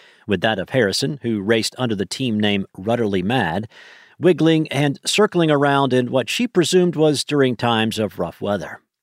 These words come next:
At one point, she estimates the wind pushed her back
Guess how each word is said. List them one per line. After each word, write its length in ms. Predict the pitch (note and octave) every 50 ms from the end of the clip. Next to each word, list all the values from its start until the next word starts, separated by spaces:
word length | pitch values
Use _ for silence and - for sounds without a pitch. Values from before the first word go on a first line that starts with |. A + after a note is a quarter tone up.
| _ _ _ _ _ _ _
At 140 | B2 A2+ A2+
one 180 | B2+ C3 C3
point, 320 | A2 - C3 D3 F#3 G3+ - -
she 200 | - - G#2 G2+
estimates 480 | G2+ - - G#2+ G2+ G#2 G#2 - -
the 140 | - - G2
wind 320 | F#2 G2+ A2+ A2+ A2 - -
pushed 300 | - C3 B2 - - -
her 80 | G#2+
back 320 | G2 A2 A2+ A2+ G#2+ -